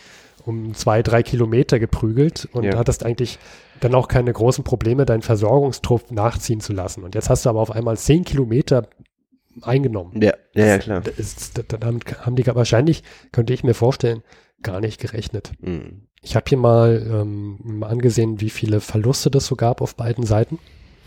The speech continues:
Speaker 1: Wir haben ja auf deutscher Seite in dieser Schlacht, die noch, ähm, bis in Dezember reingeht, insgesamt fünfzigtausend Soldaten auf deutscher Seite Verlust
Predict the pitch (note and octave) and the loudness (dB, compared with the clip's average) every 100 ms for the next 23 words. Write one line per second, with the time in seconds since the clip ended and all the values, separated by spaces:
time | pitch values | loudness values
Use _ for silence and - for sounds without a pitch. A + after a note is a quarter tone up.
0 | - - - _ A2 G#2+ A#2 C3 A2 - | -20 -20 -20 _ 0 2 4 4 2 4
1 | A2+ C#3+ E3 B2 B2+ - C#3 A2+ A2 A2+ | 4 4 4 4 4 4 2 0 -2 -2
2 | A2 _ _ _ _ _ - - A#2 D3+ | -2 _ _ _ _ _ -6 4 4 4
3 | - - - A2+ A2 A2+ - - G#2+ G#2+ | -2 -10 -10 -4 0 0 -2 -4 -2 -2
4 | G2+ A#2 - A2 G2+ - A2+ A2+ G2 A#2 | -2 -4 -4 -8 -8 -4 0 0 -2 0
5 | C#3+ - - _ _ _ - _ _ _ | 0 -2 -8 _ _ _ -20 _ _ _
6 | B2 - B2+ A2+ A2+ A#2 - - C#3 - | -10 -6 0 2 2 0 -10 0 0 0
7 | - D3 - A#2 A#2+ C3 - G#2+ G2 G2+ | 0 -2 4 4 6 2 0 0 0 -4
8 | - E3 D#3 C3 - B2 - C3+ C3 - | -4 -8 -4 -2 2 2 2 2 2 -2
9 | - B2+ E3 - - | -4 -2 -2 -6 -16